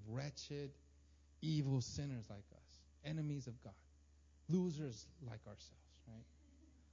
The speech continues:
And it's only when we understand this truth can we do what is in the second part of this sentence in Romans twelve, and it says, and then the second, my second point is we, we live lives of sacrificial worship. It says, "I,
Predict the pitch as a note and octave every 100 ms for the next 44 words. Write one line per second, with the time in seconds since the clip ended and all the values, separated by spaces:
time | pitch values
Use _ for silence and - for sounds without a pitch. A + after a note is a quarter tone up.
0 | - - - - - - - - - C3
1 | C3 E3 F3+ F#3 E3 D#3 D#3 D#3 D#3 D3
2 | B2+ F3 F#3 E3+ D#3 - - F#3+ D#3+ -
3 | - C3 C3+ D3+ A#2+ C#3 D#3 D3+ C3 B2
4 | - - - B2+ B2+ C3+ C#3 B2+ - D#3+
5 | - D3+ - C#3+ C3 A#2+ A2+ G#2+ - D3+
6 | D#3+ B2 G2+ - - - B2 A#2+ A#2+ A2
7 | - D#3+ D#3+ A#2 A2 G#2 B2 A#2+ - -
8 | - - - - A#2+ B2 A#2 - D#3+ E3
9 | C#3+ C3 B2 F3 E3 B2+ - F#3 D3+ A#2
10 | G2+ - - - - C#3+ D3 C#3 C3+ D#3
11 | D3 B2 C#3 D3+ C#3 A#2 A#2 G2+ C3+ C#3
12 | - A#2+ C3+ - G#2+ F#2+ A2+ C3 - -
13 | - - - - - - - - - -
14 | - - - B2+ A#2+